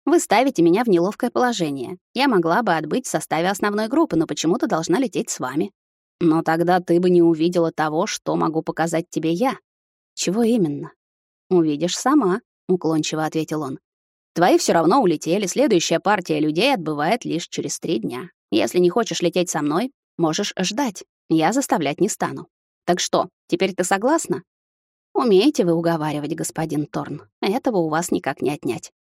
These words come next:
проворчала я и потопала к его летательному аппарату, забросив на спину свой рюкзак. Но слова босса пробудили во мне новый интерес. Я знала, что он не обманет. К тому же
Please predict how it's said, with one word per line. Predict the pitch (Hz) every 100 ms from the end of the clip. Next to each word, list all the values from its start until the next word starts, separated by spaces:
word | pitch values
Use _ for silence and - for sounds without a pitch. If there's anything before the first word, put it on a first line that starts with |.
| -
проворчала | 160 185 214 214 190
я | 202 330
и | 302
потопала | 156 - 294 196
к | -
его | 160 214
летательному | 190 170 170 170 170 170 170
аппарату, | 185 175 - - _ -
забросив | 170 180 170 160 156
на | 175
спину | 165 170 160
свой | - 151
рюкзак. | 151 - 135 - _ _ _ _ _ _ -
Но | 320
слова | - 220 233
босса | 240 170 156 -
пробудили | - 165 156 175
во | 208 151
мне | 151 185
новый | 151 147
интерес. | 156 160 175 147 - - _ _ _
Я | 254 240
знала, | 190 240 190
что | - 165
он | 156
не | 160
обманет. | 165 190 170 170 _ _ _
К | -
тому | 185 214
же | 320 277